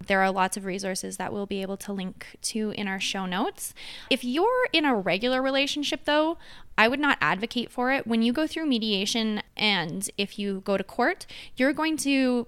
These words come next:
be required to put forward all your banking accounts, all your assets, everything like that. And if you're not willing to do that, you're, you're not being ethical, you're not being legally responsible for that.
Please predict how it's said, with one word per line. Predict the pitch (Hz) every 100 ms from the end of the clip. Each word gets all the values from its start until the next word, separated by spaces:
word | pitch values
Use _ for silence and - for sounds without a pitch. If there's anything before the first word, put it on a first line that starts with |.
| -
be | 226 220
required | 208 - 190 175 185 202 202
to | - 202 190 190
put | - 214
forward | 196 180 185
all | 185 190
your | 196 196
banking | - 185 190 190 185 190
accounts, | 190 190 190 196
all | 196
your | 196 -
assets, | 202 196 - - - -
everything | 208 208 220 220 214
like | 196 185
that. | - 180 277 - - - - -
And | 214 220
if | 226 208
you're | 262
not | 240 208 208 -
willing | 214 214 214
to | 208
do | 190 190
that, | 233 269
you're, | 233 208 208 -
you're | - - - 208
not | 202 185 -
being | 208 208 -
ethical, | 190 190 208 214
you're | 220 214
not | 190 -
being | 214 208
legally | 202 220 214
responsible | 208 - 185 190 - 240
for | 254
that. | 262 330